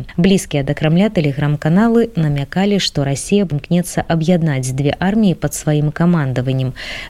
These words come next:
Гэта пазбавіць Лукашэнку магчымасці кіраваць дзяржавай, той супраціўляецца, і таму яго трэба прыбраць.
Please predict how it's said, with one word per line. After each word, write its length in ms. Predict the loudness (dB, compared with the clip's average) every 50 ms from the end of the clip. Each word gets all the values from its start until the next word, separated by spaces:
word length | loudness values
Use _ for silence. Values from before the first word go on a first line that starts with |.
| 0
Гэта 320 | 2 2 2 2 0 -4 -6
пазбавіць 560 | -8 -8 -6 -4 -4 -4 -4 -6 -6 -6 -6
Лукашэнку 560 | -6 -4 -2 -4 -2 0 0 0 0 -2 -2
магчымасці 640 | -2 -2 -2 -2 -2 0 0 -2 -2 -2 -2 -4 -2
кіраваць 480 | 0 0 0 0 2 2 0 0 0
дзяржавай, 720 | 0 0 0 0 0 0 0 2 2 4 4 2 2 0 -4 -10 -16 -16 -2 0
той 160 | 2 2 2
супраціўляецца, 1040 | 0 -2 -4 -4 -6 -6 -4 -4 -4 -2 -2 0 0 0 0 0 0 0 0 0 0 -2 -8 -8 -6
і 80 | -6 -4
таму 320 | -2 -2 -2 0 0 0
яго 160 | 0 0 0 -2
трэба 320 | -2 -2 -2 0 0 0
прыбраць. 560 | 0 0 0 -2 0 0 -2 -2 -4 -4 -8